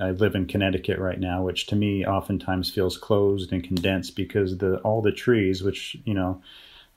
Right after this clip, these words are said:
um, tend to keep my viewpoints, um, fairly limited until I get to the coast or I get to the river or something like that where I can expand my views. I feel like I enjoy those views, um,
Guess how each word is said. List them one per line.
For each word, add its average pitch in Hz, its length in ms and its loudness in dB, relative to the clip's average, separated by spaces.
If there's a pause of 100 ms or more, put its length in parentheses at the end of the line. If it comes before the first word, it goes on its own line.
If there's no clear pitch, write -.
um, 92 600 -2
tend 107 240 4
to 98 260 2
keep 113 260 -2
my 101 220 4
viewpoints, 104 1080 2
um, 95 300 0
fairly 107 480 4
limited 95 520 2
until 95 320 -2
I 92 80 4
get 92 180 0
to - 100 -12
the 98 100 0
coast 95 460 -2
or 95 80 2
I 90 40 0
get 90 180 -2
to - 100 -6
the 95 80 0
river 92 340 2
or 90 60 2
something 92 340 -4
like 90 180 -4
that 92 200 0
where 92 100 0
I 85 60 -2
can 92 140 -4
expand 90 420 -4
my 87 140 -2
views. 87 480 -2 (340)
I 98 120 2
feel 101 380 2
like 92 300 0
I 95 140 0
enjoy 95 400 2
those 90 260 0
views, 95 640 0 (520)
um, 87 420 -2